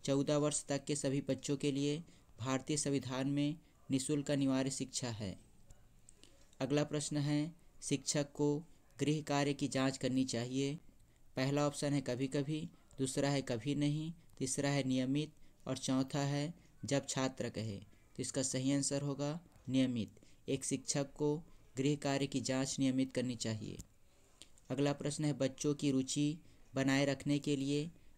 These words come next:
आप कौन सी विधि का चयन करेंगे? पहला ऑप्शन है बच्चों को पढ़कर आने को कहेंगे और प्रश्न पूछेंगे, दूसरा है स्वयं गतिविधि करेंगे और बच्चों को बताएंगे, तीसरा है आप गतिविधि में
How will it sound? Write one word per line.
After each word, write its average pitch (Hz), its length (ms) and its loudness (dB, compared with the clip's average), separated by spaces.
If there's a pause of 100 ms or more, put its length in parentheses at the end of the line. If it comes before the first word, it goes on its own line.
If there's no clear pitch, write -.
(120)
आप 131 200 0
कौन 147 260 2
सी 147 160 -2
विधि 135 260 0
का 139 180 0
चयन 131 340 2
करेंगे? 110 480 -4 (160)
पहला 143 300 2
ऑप्शन 147 300 0
है 147 300 2 (320)
बच्चों 139 340 0
को 147 120 -2
पढ़कर 139 400 -2
आने 131 320 0
को 139 140 -2
कहेंगे 143 460 0
और 131 160 0
प्रश्न 135 340 -2
पूछेंगे, 143 640 -2 (400)
दूसरा 139 320 2
है 147 140 2
स्वयं 147 380 2
गतिविधि 139 460 2
करेंगे 143 560 0 (300)
और 131 140 2
बच्चों 135 360 0
को 151 120 0
बताएंगे, 143 640 0 (340)
तीसरा 143 320 2
है 151 220 0
आप 135 260 0
गतिविधि 143 520 2
में 143 280 0